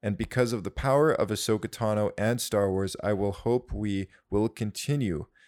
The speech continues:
to see each other and how we can help one another, no matter what. We will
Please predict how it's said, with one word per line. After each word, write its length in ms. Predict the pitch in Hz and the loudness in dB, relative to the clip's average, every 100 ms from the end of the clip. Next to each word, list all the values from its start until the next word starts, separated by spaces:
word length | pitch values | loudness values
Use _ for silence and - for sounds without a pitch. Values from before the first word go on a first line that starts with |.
| _ _ | _ _
to 100 | - | -6
see 320 | 101 113 107 - | -2 -2 -2 -2
each 300 | 113 117 - | -4 -2 0
other 400 | 98 92 92 - _ _ _ | 0 2 0 -4 _ _ _
and 160 | 104 98 | -2 0
how 560 | 95 110 107 110 - - - - - _ _ - | 2 4 4 4 0 -12 -20 -20 -20 _ _ -2
we 260 | 110 107 | 0 0
can 180 | 101 104 | -2 -4
help 420 | 90 101 95 - - | -4 -2 -2 -4 -8
one 180 | 98 95 | -4 -4
another, 440 | 90 85 85 - - _ _ _ _ _ - | -4 -6 -8 -12 -16 _ _ _ _ _ -4
no 140 | 101 | 0
matter 240 | 98 92 | 2 0
what. 280 | 92 87 - _ _ _ _ _ _ _ _ _ - | 0 -2 -4 _ _ _ _ _ _ _ _ _ -2
We 200 | 117 131 | 0 2
will 580 | 110 135 123 90 113 | 4 6 6 4 -2